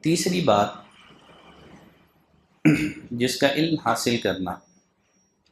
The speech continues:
हर मुसलमान के लिए ज़रूरी है, वो है नबी करीम सल्लल्लाहु अलैहि वसल्लम की मारिफत।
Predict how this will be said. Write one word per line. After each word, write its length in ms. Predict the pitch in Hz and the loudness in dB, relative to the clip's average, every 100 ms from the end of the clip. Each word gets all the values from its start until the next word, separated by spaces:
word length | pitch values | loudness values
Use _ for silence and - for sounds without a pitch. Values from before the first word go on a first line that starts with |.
| _ _ _ _ _ _ _ _ _ - - | _ _ _ _ _ _ _ _ _ -18 0
हर 200 | 139 147 | 4 4
मुसलमान 680 | 127 123 120 120 131 120 | 4 2 0 2 0 -2
के 80 | 117 | -4
लिए 220 | 110 107 | -4 -4
ज़रूरी 600 | 101 98 98 101 107 120 | -4 -6 -4 -4 -2 -2
है, 360 | 90 85 90 - _ _ _ _ _ _ _ _ _ _ _ _ _ _ _ _ _ - | -4 -10 -14 -20 _ _ _ _ _ _ _ _ _ _ _ _ _ _ _ _ _ -8
वो 360 | 110 127 151 | 0 4 4
है 540 | 143 120 131 160 - - | 4 2 2 0 -8 -8
नबी 500 | 110 117 123 139 127 | -4 -4 0 0 -2
करीम 340 | 117 113 120 | -4 -2 -2
सल्लल्लाहु 580 | 139 120 101 104 110 110 | -4 -6 -4 -2 -2 -4
अलैहि 280 | 101 101 95 | -8 -8 -10
वसल्लम 560 | 98 - 101 90 92 90 | -12 -8 -8 -10 -14 -14
की 300 | - 131 - | -8 -8 -6
मारिफत। 560 | 82 82 - 76 - | -10 -12 -10 -10 -12